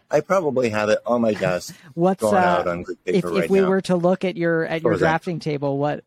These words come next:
Speaker 2: what would be on it right now? <laughs>
Speaker 1: Oh, a huge mess of just the pot. See, I, I, dr-, I just mon-, monomaniacally draw out these designs, and then I throw 'em into a pile, and then I throw a few other, like,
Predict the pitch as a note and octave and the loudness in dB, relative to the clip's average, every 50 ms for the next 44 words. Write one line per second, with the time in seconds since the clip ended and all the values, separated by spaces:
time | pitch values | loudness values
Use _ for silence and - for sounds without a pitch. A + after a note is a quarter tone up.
0 | _ _ E3+ D#3 C#3+ E3 D#3+ D3+ D#3 D3+ D3 C#3+ D#3 E3+ - B2+ B2 B2 B2 B2 | _ _ -4 -2 -2 -2 -2 -2 -2 -2 -2 -2 -4 -6 -6 -8 -8 -8 -8 -10
1 | A#2+ B2 E3+ - _ _ _ _ _ _ _ _ _ - - - _ _ _ _ | -10 -12 -12 -16 _ _ _ _ _ _ _ _ _ -20 -20 -20 _ _ _ _
2 | _ _ _ _ _ _ _ _ _ _ - C#3 - - - - - - - - | _ _ _ _ _ _ _ _ _ _ 2 2 2 2 0 -8 -14 -18 -20 -18
3 | - - - - - - _ _ _ - - - _ - - - - _ - - | -18 -18 -14 -12 -12 -12 _ _ _ -12 -12 -10 _ -6 -6 -6 -8 _ -18 -18
4 | - _ _ - - _ - A#2 G#2+ - - - - - - A2 G#2+ - - - | -18 _ _ -20 -20 _ -4 -4 -4 -4 -6 -12 -12 -4 -2 -2 -2 -2 -4 -2
5 | B2 B2 B2 A#2 A#2 A2 F#2 - G2 F#2 F2+ F2 F2 F2+ F2 F2 E2 - - - | 0 2 2 2 2 2 0 -2 -4 -2 0 0 0 0 0 -2 -2 -6 -10 -16
6 | D#2+ - - - - - - _ _ _ _ _ _ _ _ _ _ _ _ - | -18 -20 -20 -20 -20 -20 -20 _ _ _ _ _ _ _ _ _ _ _ _ -6
7 | C3 A2+ - C3 B2+ C3 C3 C3 B2+ - - - - - B2+ B2+ A#2 A2+ G#2 - | -6 -4 -2 -2 0 0 0 0 0 -2 -4 -8 -8 -2 0 0 0 0 -2 -4
8 | _ _ _ - A#2 B2 A2 - G#2 A2 A2 - - B2+ B2 A2 B2+ - - B2 | _ _ _ -2 0 0 0 -2 -6 -6 -4 -2 0 -2 -2 -2 -6 -8 -6 -4
9 | B2 A#2 - A#2 A2 G#2+ A#2+ C#3+ C#3 C3+ C3 B2 A#2+ A2+ A2+ A2 - - G#2+ F#2+ | -4 -2 -2 -2 0 0 0 -2 -2 -2 0 0 2 2 0 0 -2 -2 -4 -2
10 | - G#2 G2+ G2+ G2 F#2+ - G2 - - - F#2 E2 G2+ G#2 G#2+ G#2+ G#2 G2+ F#2+ | 0 0 0 0 0 -2 -4 -6 -6 -8 -10 -6 -2 -2 0 2 2 2 2 0
11 | F#2 F2+ F2 - F#2+ F#2+ F#2+ F#2+ F#2+ F#2 - - B2+ C3+ C3+ C3 B2 A#2+ A2+ G2+ | 0 -2 -4 -4 -4 -2 -2 -2 -2 -2 -2 -2 -2 0 0 2 2 2 2 2
12 | - - A2 G2+ G2 F#2+ F#2+ G2 G2 - - - F#3 G#3 G#3 F#3+ - - E3+ D#3+ | 0 0 0 2 2 2 2 2 0 -2 -2 -2 -2 0 -2 -2 -2 0 0 0
13 | D3+ - - C#3+ C#3 C3+ B2+ C3 B2 B2 B2+ A#2+ | 0 0 0 0 0 2 2 2 2 0 0 -2